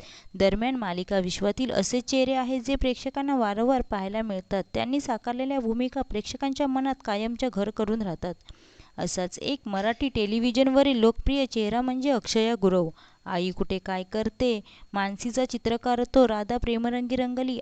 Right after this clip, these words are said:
आणि लव लग्न लोचा यासारख्या मालिकांमधून अभिनेत्री अक्षया गुरव घराघरात पोचली. मात्र काही काळ अभिनेत्री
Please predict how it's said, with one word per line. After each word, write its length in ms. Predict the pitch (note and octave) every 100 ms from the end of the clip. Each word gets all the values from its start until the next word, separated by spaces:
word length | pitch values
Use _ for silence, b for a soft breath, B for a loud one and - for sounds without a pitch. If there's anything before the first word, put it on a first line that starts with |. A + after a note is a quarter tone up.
| -
आणि 400 | B3+ C4+ B3+ G#3+
लव 200 | A#3 B3
लग्न 260 | A#3 A3
लोचा 420 | A#3+ A3+ A3 A#3+
यासारख्या 600 | G#3 G#3 A#3+ C4 C4 D4
मालिकांमधून 840 | C4 A3+ G3+ G#3+ A3+ A#3 A#3+ B3 C#4+
अभिनेत्री 640 | - G3 A3 B3 B3+ D4
अक्षया 380 | C#4+ G3+ - A#3+
गुरव 320 | A#3 C4+ C#4 A3+ b b b b
घराघरात 500 | G3 G#3+ A3+ B3 C4+ C4+
पोचली. 380 | G#3 F3+ G#3 G#3+
मात्र 360 | G3 G#3+ C4 D4+
काही 320 | A3+ G3 A#3 -
काळ 180 | C#4 C4+
अभिनेत्री 580 | G3 G3+ A#3 B3 D4+